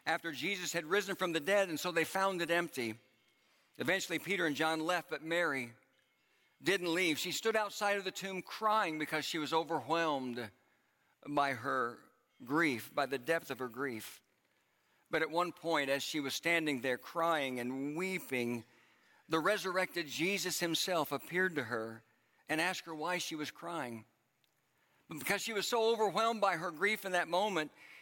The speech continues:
she didn't recognize him and thought he was a gardener. And so she said to him in John chapter twenty and verse fifteen, "Sir, if you carried him away, tell me where you have put him, and I will get him."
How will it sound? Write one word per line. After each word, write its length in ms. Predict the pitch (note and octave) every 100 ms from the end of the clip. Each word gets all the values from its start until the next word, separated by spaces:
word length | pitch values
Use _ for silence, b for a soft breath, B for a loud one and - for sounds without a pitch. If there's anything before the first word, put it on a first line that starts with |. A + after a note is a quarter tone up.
| B
she 180 | - G#3
didn't 280 | A3+ G#3 F#3+
recognize 640 | A3+ A#3 E3+ D3+ D3+ -
him 140 | D#3+
and 120 | D#3 F3+
thought 200 | G3+ D#3+
he 140 | G3+
was 200 | F3+ E3+
a 40 |
gardener. 720 | D#3+ F3 G3 G#3 D3+ B2+ A#2+ - _ _ _ b b b
And 100 | F#3
so 140 | A#3
she 160 | F#3+ G#3
said 240 | - C4
to 80 | G#3+
him 160 | F3+ F#3
in 120 | E3+
John 260 | G3+ A3+
chapter 260 | G#3+ A3+ G3
twenty 280 | - G#3+ G#3
and 120 | F#3+
verse 180 | G3 -
fifteen, 440 | G3+ - G#3 F#3
"Sir, 340 | - B3 G#3 - B F3
if 320 | A3+ D4 -
you 260 | A3+ B3+ C4 -
carried 440 | - A#3 B3 B3
him 220 | G3 G#3+ A3
away, 440 | G#3 G3+ F3+ F3+ B B
tell 240 | A3+ C4+ D4+
me 140 | D4
where 180 | B3+ B3+
you 160 | B3
have 240 | G3+ G#3 -
put 180 | A#3+ G3
him, 260 | F3 F3 F#3
and 160 | G3+ G3
I 300 | G#3+ C4 D4+
will 200 | D4+ D4
get 260 | A3 A#3+ G3
him." 480 | C#3 D#3 B2 A2+